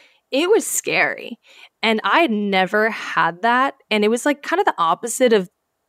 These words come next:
I've had a fair amount of, uh, those flow experiences, like the Csikszentmihalyi, you know, like, you're fully present. And I think that's how I raced a lot in college, was I was able to tap into that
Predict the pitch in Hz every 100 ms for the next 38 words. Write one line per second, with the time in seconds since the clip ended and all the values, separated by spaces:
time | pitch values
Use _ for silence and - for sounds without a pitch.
0 | - - 214 262 262 247 - 208 202 190
1 | 180 160 185 - 180 175 - - - -
2 | - - 180 180 190 185 - - 196 180
3 | 185 226 - 294 302 320 339 339 - 359
4 | 359 - 220 - 196 - 247 233 - 196
5 | 202 196 165 185 185 196 185 185 185 180
6 | 208 - 208 190 180 - - 175 175 226
7 | 262 - _ - - - 214 208 247 214
8 | - 196 185 175 185 175 185 196 240 -
9 | 170 175 - - - - 185 202 185 175
10 | 175 180 196 190 185 - - - - 190
11 | 202 190 180 175